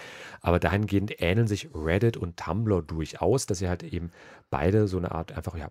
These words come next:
Internetforum sind, wo man ja auch bei Reddit kann man Kanäle, bei Tumblr kann man Nutzer dann entsprechend abonnieren und da wird man halt einfach mit im, im Newsfeed mit den Beiträgen der Leute angezeigt. Aber Unterschied finde ich, sowohl bei Tumblr wie auch bei Facebook, bei diesen, ich sag mal,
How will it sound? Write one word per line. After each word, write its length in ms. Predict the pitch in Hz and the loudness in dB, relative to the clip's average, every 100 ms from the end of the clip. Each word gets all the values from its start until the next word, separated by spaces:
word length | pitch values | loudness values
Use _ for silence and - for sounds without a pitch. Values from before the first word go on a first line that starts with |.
| _ | _
Internetforum 880 | - 92 131 123 - 117 127 131 135 | -4 0 2 0 -2 0 0 -2 -2
sind, 280 | 101 127 120 | 0 0 0
wo 80 | 98 | 0
man 120 | 95 | 0
ja 40 | 87 | -2
auch 160 | 82 - _ - | -4 -8 _ -2
bei 180 | 80 76 | 0 2
Reddit 300 | 80 113 117 | 4 2 0
kann 120 | 95 | -4
man 120 | 85 82 | -4 -4
Kanäle, 480 | 78 85 151 165 | -2 4 4 4
bei 180 | 135 87 | 2 -2
Tumblr 360 | - 95 110 110 | -4 -4 -2 -2
kann 120 | 90 | -4
man 120 | 80 | 0
Nutzer 400 | 113 - - 151 | 0 2 0 0
dann 160 | 147 147 | 0 -4
entsprechend 580 | 196 117 - 127 147 147 | -4 -6 -4 -4 -2 0
abonnieren 460 | 120 131 139 151 - - - | 2 2 2 0 -6 -14 -2
und 60 | 98 | 2
da 60 | |
wird 140 | 92 - | 2 2
man 100 | 98 | 2
halt 140 | 98 | 2
einfach 240 | 90 95 98 | 0 -2 -2
mit 180 | 98 - - _ - | -6 -8 -20 _ -6
im, 240 | 95 95 | -2 0
im 100 | 104 | 2
Newsfeed 420 | 104 117 - 117 | 2 2 0 0
mit 100 | 104 | 0
den 140 | 98 90 | 0 2
Beiträgen 360 | 90 - 92 | 2 2 -2
der 80 | 82 | -2
Leute 160 | 85 - | -2 -2
angezeigt. 460 | 87 85 - 67 | -6 -6 -8 -6
Aber 220 | 76 80 - - | -2 -2 -4 0
Unterschied 460 | 113 143 - 120 | 4 4 2 -2
finde 160 | 127 127 | 0 -2
ich, 100 | - - - - _ - | -4 -18 -20 -20 _ -2
sowohl 300 | 92 110 117 | 2 4 4
bei 140 | 110 | 4
Tumblr 360 | - 110 123 110 | 2 0 2 2
wie 140 | 104 | 2
auch 80 | 107 | 2
bei 100 | 98 | -2
Facebook, 560 | - 101 117 - 120 | 0 0 0 -2 -2
bei 100 | - | 0
diesen, 220 | 92 87 101 | 0 -2 -4
ich 60 | |
sag 100 | 95 | -2
mal, 140 | 85 | -2